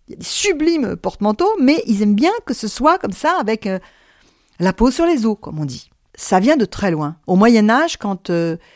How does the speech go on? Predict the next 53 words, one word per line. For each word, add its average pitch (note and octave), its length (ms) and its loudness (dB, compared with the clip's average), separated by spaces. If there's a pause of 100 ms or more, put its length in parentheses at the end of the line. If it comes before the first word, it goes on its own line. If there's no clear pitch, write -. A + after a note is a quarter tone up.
(160)
le D#3+ 160 -2
mot G#3 240 6
mannequin F#3 640 2
même D3+ 400 -8
a D3 140 -4
été D3+ 220 -4
inventé, E3 560 0
c'était G#3 320 -2
une G3+ 100 4
idée G3+ 220 0
de G#3+ 80 0
petit A3 420 -4
homme G#3+ 240 6
ou G3+ 60 2
quelque F#3+ 220 -4
chose - 180 -8
comme E3+ 160 -2
ça, A#3+ 320 0
et G#3 80 0
c'était D4 340 -2
des A3+ 120 2
petites G#4 380 -2
poupées, C#4+ 540 4 (160)
des G3 60 -10
petites A#3 300 -10
poupées A#3 240 -2
de F#3+ 80 0
bois, D#3+ 440 2
qui C#4 300 -4
représentaient D#4 1000 0
le F3+ 80 -4
corps G3+ 240 -2
de F3+ 80 0
la E3+ 120 0
femme, D4+ 200 0 (140)
mais B3+ 160 6
ce - 240 0
corps G#4 360 2
était D4+ 140 0
absolument D4 460 0
pas C4 120 2
érotisé. F#3 600 -6 (180)
Voilà, - 180 -10
c'était A3 220 -8
comme A3+ 220 2
des, G#3+ 140 -4
si C4 180 2
on A3+ 60 4
le G#3 40 2
faisait G#3+ 220 2
avec A#3 120 2
des F3+ 140 2
allumettes. G3 580 4